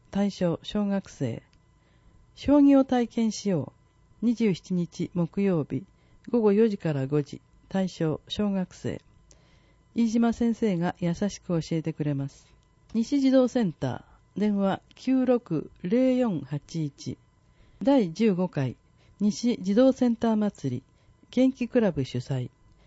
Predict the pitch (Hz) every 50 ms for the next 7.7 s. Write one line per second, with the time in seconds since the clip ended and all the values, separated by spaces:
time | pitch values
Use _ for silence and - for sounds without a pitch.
0 | _ _ _ _ _ _ - 190 208 285 294 262 208 233 240 214 185 - - -
1 | 175 - - 165 165 170 175 170 156 120 - - - _ _ - - - - -
2 | 208 247 262 226 226 202 185 185 185 220 214 202 170 165 156 170 156 147 143 165
3 | 196 190 185 160 165 277 - 208 180 165 - - 175 170 170 160 165 156 _ _
4 | - 113 110 - - _ _ _ _ _ _ _ _ _ _ _ _ _ _ _
5 | _ _ _ _ - _ _ _ _ _ _ - 196 190 - - 269 311 294 -
6 | 233 190 180 214 202 - 202 165 165 151 - - 156 - - 170 175 175 - 208
7 | 202 226 214 208 202 185 170 180 - - 139 135 123 -